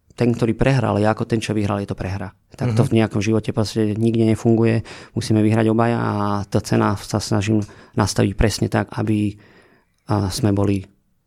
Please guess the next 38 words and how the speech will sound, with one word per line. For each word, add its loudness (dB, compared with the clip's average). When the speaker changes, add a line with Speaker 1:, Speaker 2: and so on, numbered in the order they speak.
Speaker 1:
spokojní 0
v -8
podstate -2
aj -4
klient, -2
aj -8
cestovka. -10
Speaker 2:
Mhm, -2
mhm, -2
tak 2
lebo 8
predpokladám, 4
že 4
ty 0
máš 6
veľa 8
biznisu 2
aj 8
z 2
vracajúcich 6
sa 0
klientov, 4
takže 2
vlastne 2
potrebuješ, 2
aby 2
tí 0
ľudia 4
boli 6
spokojní. 4
Ale 6
ešte 6
keď 4
sa 4
vrátim 4
k 2
tej 4
cenotvorbe, 4